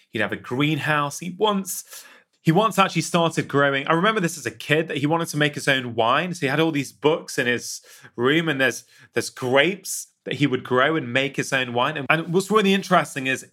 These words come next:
in twenty twenty, in lockdown, I get more into gardening. Then I think,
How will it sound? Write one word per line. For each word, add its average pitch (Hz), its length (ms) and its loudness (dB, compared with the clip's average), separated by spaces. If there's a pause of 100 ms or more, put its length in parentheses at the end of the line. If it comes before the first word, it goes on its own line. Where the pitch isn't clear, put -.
in 185 200 0
twenty 165 440 -4
twenty, 110 800 -4 (1160)
in 180 160 6
lockdown, 135 520 2
I 156 180 6
get 160 220 -2
more 131 240 0
into 123 220 -6
gardening. 95 560 0 (560)
Then 175 100 0
I 185 60 0
think, 208 400 -4